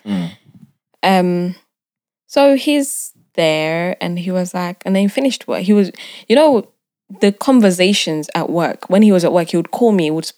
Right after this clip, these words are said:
Speaker 2: like, the wh-, most of the time when he was at work, we would be on the phone together. And then the conversation started getting less. And I was like,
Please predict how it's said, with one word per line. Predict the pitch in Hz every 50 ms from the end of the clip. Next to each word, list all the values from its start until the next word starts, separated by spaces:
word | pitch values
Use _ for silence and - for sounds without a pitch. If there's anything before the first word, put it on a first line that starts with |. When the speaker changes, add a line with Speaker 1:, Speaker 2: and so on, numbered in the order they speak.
| _ -
Speaker 2:
like, | 180 170 160 - - - -
the | 175 170 151
wh-, | 160 170 -
most | - 208 220 214 - 185
of | 175 170
the |
time | - 196 175 165
when | 165 165
he | 165 156
was | 156 156
at | 143
work, | 156 156 - - _ - -
we | 180 190
would | 185 180 170
be | 180
on | 190 185
the | 175 156
phone | - 180 175 175
together. | - - 170 170 156 - 135 139 170 196 - _ _ _ _ _ _ _ _ _ _ _ _ _ _
And | - 226 262
then | 294 285
the | 254 240 226 226 _ _
conversation | _ - 285 277 247 214 202 208 180 185 196 - 185 180
started | 190 - - - 165 - - 170 185 - - -
getting | - - - 170 170 170
less. | 175 175 185 190 - - - - - - - _ _ _ _ _ _ _ _ _ _ _ _ _ _ -
And | 196 185 185
I | 180 180
was | 175 175 180 - -
like, | 170 170 170 190 -